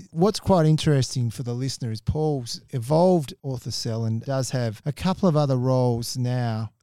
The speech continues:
in terms of becoming founding board members for two interesting companies, Mitre Therapeutics and Marine Biomedical.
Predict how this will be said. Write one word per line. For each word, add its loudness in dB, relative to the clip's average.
in -4
terms 0
of -6
becoming -2
founding -4
board -4
members -4
for -8
two 0
interesting -4
companies, -2
Mitre -2
Therapeutics -6
and -6
Marine -2
Biomedical. -8